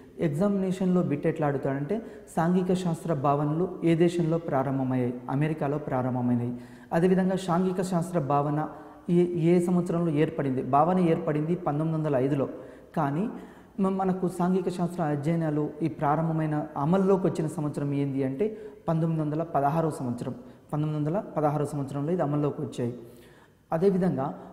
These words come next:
పంతొమ్మిది వందల పన్నెండవ సంవత్సరంలో అమెరికాలో సాంఘిక శాస్త్ర జాతీయ మండలి అను దాన్ని ఏర్పాటు చేశారు. ఈ మండలి మొట్టమొదటిసారిగా సాంఘిక శాస్త్రం అనే పదాన్ని వాడింది.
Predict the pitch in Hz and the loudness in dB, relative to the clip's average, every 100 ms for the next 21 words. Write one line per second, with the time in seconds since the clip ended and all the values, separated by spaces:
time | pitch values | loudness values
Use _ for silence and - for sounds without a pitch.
0 | - 196 208 214 214 202 202 170 196 196 | -4 0 2 4 4 2 2 2 4 2
1 | 185 160 143 143 143 160 180 - - 160 | 0 -2 -4 -4 -2 -2 -4 -10 -4 0
2 | 165 185 196 156 165 165 165 170 175 180 | 2 2 2 0 0 -2 -2 0 -2 -2
3 | 170 156 147 - 147 135 143 147 175 165 | -4 -6 -6 -6 -4 0 0 0 0 0
4 | 147 143 143 151 - 156 139 139 147 143 | 0 0 0 -2 -4 -4 -2 -2 0 0
5 | 135 - 151 139 120 139 123 - - - | 0 -4 -4 -6 -6 -6 -6 -8 -14 -20
6 | - - 208 196 170 180 196 139 160 - | -20 -8 -2 0 2 0 0 -2 -6 -12
7 | - 170 185 190 196 170 180 165 165 170 | -2 0 2 0 0 0 0 0 -2 -6
8 | 165 147 160 170 - 147 131 143 135 135 | -8 -8 -8 -10 -10 -12 -10 -10 -8 -10
9 | 131 131 131 151 131 123 123 123 139 | -8 -8 -8 -8 -8 -8 -6 -6 -8